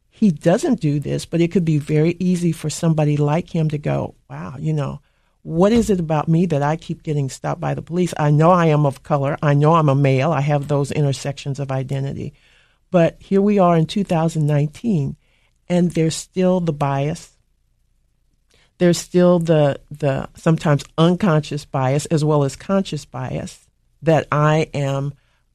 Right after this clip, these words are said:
experiencing in my, in my world, just walking around in my world. I'm just, I'm really like everybody else internally, but externally,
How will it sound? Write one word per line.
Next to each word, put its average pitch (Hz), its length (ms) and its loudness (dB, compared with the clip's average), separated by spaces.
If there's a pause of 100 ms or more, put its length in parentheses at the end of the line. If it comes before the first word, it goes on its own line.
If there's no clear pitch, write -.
(100)
experiencing 170 1080 -2 (1000)
in 262 320 4
my, 196 500 4 (220)
in 202 180 4
my 196 260 4
world, 170 540 0
just 185 180 -6
walking 226 500 -2
around 170 440 2
in 180 180 0
my 196 180 2
world. 208 520 -4
I'm 196 160 2
just, - 220 -2 (400)
I'm 202 320 2
really 247 220 2
like 170 280 2
everybody 160 540 0
else 180 220 -2
internally, 160 720 -2
but 160 200 -6
externally, 160 640 -2